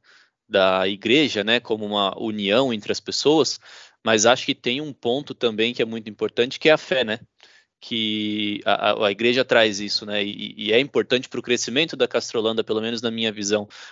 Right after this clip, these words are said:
Acho que, acima de tudo, as pessoas saíram,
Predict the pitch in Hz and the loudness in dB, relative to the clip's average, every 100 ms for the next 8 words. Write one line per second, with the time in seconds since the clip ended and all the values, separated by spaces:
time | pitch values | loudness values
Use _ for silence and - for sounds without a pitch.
0 | - 117 - - 127 131 117 - 196 156 | -2 -2 0 0 0 2 0 2 0 -2
1 | - 165 185 - 151 156 156 - 139 120 | -2 0 0 0 0 2 2 6 6 6
2 | 160 165 117 | 4 2 0